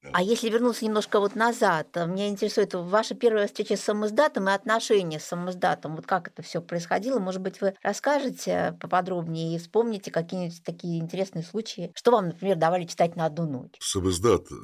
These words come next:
Speaker 1: был, конечно, э, всегда, может быть, так и назывался, потому что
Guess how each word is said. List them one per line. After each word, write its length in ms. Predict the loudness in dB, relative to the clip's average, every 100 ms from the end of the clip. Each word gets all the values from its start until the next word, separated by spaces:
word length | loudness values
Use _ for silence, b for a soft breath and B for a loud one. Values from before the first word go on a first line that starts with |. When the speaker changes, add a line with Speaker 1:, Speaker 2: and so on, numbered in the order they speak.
| -8 -6
Speaker 1:
был, 220 | -2 -2
конечно, 560 | 0 -2 -2 -8 -10 -12 _ b b b b b -14
э, 160 | -10 -6
всегда, 400 | -6 0 2 2
может 260 | 2 -2
быть, 120 | -2
так 200 | -2 -2 -2
и 40 |
назывался, 560 | -4 0 0 0 -4 -12
потому 340 | -8 -6 -6
что 280 | -6 -8